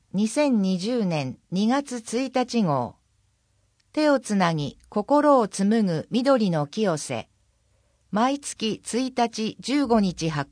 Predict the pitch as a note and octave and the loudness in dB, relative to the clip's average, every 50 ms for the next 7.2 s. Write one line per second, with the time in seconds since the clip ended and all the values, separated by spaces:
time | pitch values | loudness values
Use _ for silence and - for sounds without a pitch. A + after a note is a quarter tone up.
0 | _ - D3+ D3 C#3 B2+ A2 - - _ _ _ _ _ _ _ _ _ _ _ | _ -4 -2 -2 0 -2 -4 -6 -12 _ _ _ _ _ _ _ _ _ _ _
1 | _ _ _ _ _ _ _ _ _ _ _ _ _ _ _ - F#3+ G#3 G#3 - | _ _ _ _ _ _ _ _ _ _ _ _ _ _ _ -2 -2 -2 0 2
2 | D4+ D4+ C#4+ B3 A3 G3+ G3+ G3 F#3 A3+ C4+ B3+ B3 G#3+ F#3 E3 D#3 C#3+ B2 - | 2 2 2 2 2 2 0 -2 -2 -2 -2 0 0 0 0 0 -2 -2 -6 -8
3 | - - - - - A3+ A3 - D4 C#4+ C#4 C#4 C4 - C4 B3 B3+ - A3+ A3 | -12 -12 -8 -6 -4 -4 -2 0 2 4 4 2 2 0 -2 -2 0 0 0 2
4 | A3 G#3 - - F#3+ G3 F#3+ A#3+ C#4 C#4+ - - - C4+ C4+ C4+ B3+ A3 G3 F#3 | 2 0 0 -2 -4 -2 -2 -2 -4 -4 -4 -4 -2 -2 0 2 2 2 2 2
5 | E3+ E3 D#3 D3+ D3 - - _ - - G#3+ A#3 C4+ C4+ C4 C4 B3 A#3 A#3 G#3+ | 2 0 0 -2 -2 -4 -6 _ -2 0 2 2 2 2 2 2 2 2 2 4
6 | B3+ C4+ C4 C#4 C4+ C4 C4 C4 G#3+ F3+ E3 D3+ D3 C#3+ C#3 C3+ C3 B2+ B2 A#2+ | 4 4 4 4 2 2 2 0 0 0 2 2 2 0 0 -2 -4 -4 -4 -6
7 | - - - - | -8 -14 -20 -20